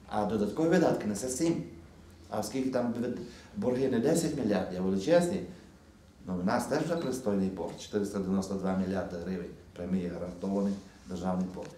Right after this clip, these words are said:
То ставка має для нас значення. Валютний фонд дає, е, дуже дешеві гроші. І єдине, що я не хотів би наголосити, що проблема не мета взяти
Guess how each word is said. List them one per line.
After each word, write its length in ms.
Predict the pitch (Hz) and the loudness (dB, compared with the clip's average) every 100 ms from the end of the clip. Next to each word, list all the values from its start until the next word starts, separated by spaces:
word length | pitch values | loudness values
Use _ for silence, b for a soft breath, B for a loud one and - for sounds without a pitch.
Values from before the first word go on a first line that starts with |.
| B - | B -8
То 80 | 98 | -6
ставка 340 | - 143 160 113 | 2 4 4 2
має 180 | 101 117 | 0 0
для 120 | 110 | 0
нас 160 | 110 107 | 0 0
значення. 380 | 98 85 - 95 | 0 -2 -2 0
Валютний 280 | 123 92 85 | 2 0 -2
фонд 240 | 87 82 | -4 -4
дає, 340 | 78 82 69 - B B B B B B - | -6 -6 -8 -12 B B B B B B -12
е, 40 | 87 87 87 - 85 90 104 110 | -8 -8 -6 -8 -8 -10 -8 0
дуже 220 | 135 92 | 2 2
дешеві 340 | 87 90 85 82 | 0 -4 -6 -6
гроші. 280 | - - - - B B B B - | -10 -12 -14 -16 B B B B -8
І 80 | 95 | -2
єдине, 320 | 104 123 196 | 0 6 8
що 120 | 185 | 8
я 60 | 113 | 4
не 80 | 101 | 2
хотів 380 | 104 101 95 92 | 0 -2 -2 0
би 80 | |
наголосити, 640 | 95 98 95 92 92 - - | 0 2 0 0 -4 -8 -8
що 120 | 104 | -6
проблема 600 | 98 113 135 147 120 98 104 | -4 0 2 2 2 2 2
не 80 | |
мета 440 | 127 143 143 170 170 | 2 4 6 4 4
взяти 260 | 135 131 | 2 2